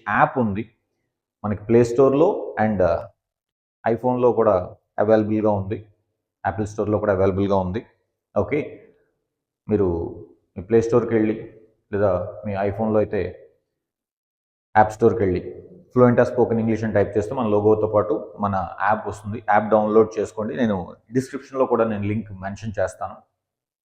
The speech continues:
దాన్ని యూజ్ చేసుకుని కూడా మీరు మన యాప్ డౌన్లోడ్ చేసుకోవచ్చు. దాంట్లో ఒక సెవెంటీ ఫైవ్ డేస్ కోర్స్ ఉందండి. క్లియర్గా కోర్స్ కూడా ఎలా పడితే అలా ఉండదు, చాలా నీట్గా.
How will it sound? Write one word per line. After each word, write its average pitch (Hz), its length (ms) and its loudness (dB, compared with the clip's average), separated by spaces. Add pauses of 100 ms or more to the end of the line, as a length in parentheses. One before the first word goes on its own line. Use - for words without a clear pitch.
(180)
దాన్ని 113 240 4
యూజ్ 113 160 0
చేసుకుని 117 300 0
కూడా 113 160 2
మీరు 107 200 0 (280)
మన 101 120 -6
యాప్ 104 180 0
డౌన్లోడ్ 107 340 0
చేసుకోవచ్చు. 101 440 -6 (520)
దాంట్లో 123 280 4
ఒక 107 140 -2
సెవెంటీ 117 300 2
ఫైవ్ 117 140 4
డేస్ 117 240 2 (480)
కోర్స్ 135 320 4
ఉందండి. 101 340 -4 (1900)
క్లియర్గా 196 560 8
కోర్స్ 151 260 6
కూడా 147 140 6
ఎలా 127 140 8
పడితే 131 240 4
అలా 117 120 6
ఉండదు, 101 300 -2
చాలా 117 380 4 (120)
నీట్గా. 127 440 0